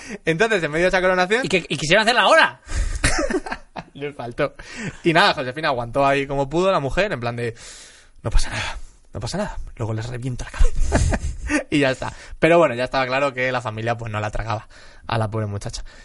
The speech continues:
Speaker 1: Y nada, al final, pues ya sabes cómo acaba Napoleón, eh, su ejército es diezmado, tal, estamos un poco mal, ahí en Rusia, mil ochocientos doce, y Europa vio la oportunidad de aliarse contra él y fue derrotado. Por lo que María Luisa huyó a Austria con su hijo y Josefina vio la oportunidad de regresar con Napoleón, pobrecita.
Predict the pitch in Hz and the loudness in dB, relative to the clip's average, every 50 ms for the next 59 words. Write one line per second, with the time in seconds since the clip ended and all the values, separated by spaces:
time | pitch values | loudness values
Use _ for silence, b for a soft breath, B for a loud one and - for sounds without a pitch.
0 | b b - 135 139 156 196 226 214 - 127 120 - 131 127 143 160 151 123 127 | b b -2 2 4 4 4 4 2 0 -4 -8 -8 -4 0 0 0 0 0 -4
1 | 120 113 113 107 120 120 120 160 151 143 - 127 120 120 120 117 123 120 120 120 | -4 -4 -2 -4 -4 0 2 2 2 2 0 0 0 2 2 2 2 2 2 2
2 | 113 123 123 135 156 185 208 208 208 190 135 110 110 110 104 104 - 117 - - | 2 2 4 6 6 6 6 6 2 -2 -10 -10 -10 -10 -10 -8 -8 -8 -8 -8
3 | 110 110 107 117 117 113 113 117 113 123 151 170 185 185 185 185 180 165 - 170 | -10 -8 -8 -6 -6 -6 -6 -6 -6 0 0 2 2 4 2 2 0 0 2 2
4 | 175 180 185 185 190 190 180 160 131 - 127 123 120 120 117 120 120 123 135 156 | 2 2 2 2 0 0 -2 -4 -6 -6 -8 -8 -6 -8 -8 -8 -6 -4 -2 0
5 | 175 180 185 185 185 175 147 131 127 127 123 147 170 175 - - 180 160 147 135 | 2 2 2 0 0 0 -2 -2 -2 -4 -4 -2 -4 -2 -2 -2 -4 -4 -4 -6
6 | 131 131 123 123 127 143 160 190 185 - 196 B B B B B B B - 208 | -4 -4 -4 -4 -4 -2 -2 -2 -2 -2 -6 B B B B B B B -2 2
7 | 214 208 196 196 220 - - 165 160 175 185 185 180 170 185 180 170 180 170 170 | 4 4 6 4 2 2 2 2 2 4 2 2 2 0 -2 -4 -4 -4 -2 2
8 | 175 175 160 151 170 165 156 156 160 170 165 160 - 135 131 151 160 151 147 147 | 2 2 4 4 2 2 4 4 2 2 2 0 -6 -4 -2 -2 -4 0 2 4
9 | 147 156 165 165 160 - 139 135 123 - 131 123 123 113 113 107 - 104 101 101 | 4 4 2 0 -4 -6 -6 -6 -2 0 0 2 2 2 0 -2 -2 -2 -2 -4
10 | b b b b b b - 202 208 202 190 156 160 160 180 202 202 185 180 196 | b b b b b b 4 6 6 6 2 2 0 0 4 4 6 6 4 2
11 | 214 - - 214 208 - - 147 147 147 175 196 185 160 165 190 196 180 - - | 2 2 2 0 0 0 -2 -4 0 2 4 4 6 4 4 4 2 0 -2 -2
12 | 143 131 123 139 151 156 - 185 196 202 190 - 196 196 - - 233 208 - 226 | -2 0 0 -2 -6 -2 0 0 0 0 0 0 0 0 0 -4 -8 -4 -4 -2
13 | 196 202 190 - 214 202 190 175 180 190 185 165 190 180 - 170 175 180 175 170 | 0 0 -2 -2 0 0 2 2 2 2 2 0 -2 -6 -4 -4 -4 0 0 0
14 | 156 170 175 170 165 156 147 - 170 170 - 180 170 165 139 127 123 131 165 180 | 0 0 -2 -2 -2 -2 0 0 -2 0 0 0 0 0 0 0 0 0 0 0
15 | 139 117 113 - 165 175 165 143 - - 185 165 135 110 | -2 -6 -8 -6 -4 -4 -4 -4 -6 -8 -6 -6 -6 -8